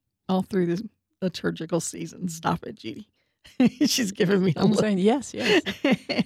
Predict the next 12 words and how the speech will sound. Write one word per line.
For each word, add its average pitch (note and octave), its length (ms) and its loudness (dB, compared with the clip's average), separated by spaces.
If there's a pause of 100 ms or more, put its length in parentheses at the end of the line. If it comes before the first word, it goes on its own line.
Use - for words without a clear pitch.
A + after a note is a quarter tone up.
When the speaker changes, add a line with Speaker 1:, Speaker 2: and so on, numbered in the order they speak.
(120)
Speaker 2:
Yes. G3 240 -12 (440)
Speaker 1:
But, - 320 4 (160)
um, - 420 0 (1300)
we A#3+ 400 4 (120)
also G#3+ 280 4
would F3+ 120 4
have G3 140 2
an - 80 -10
Advent A#3 420 -2
calendar E3+ 560 -2 (240)
where, F3+ 380 0
um, F3 420 -2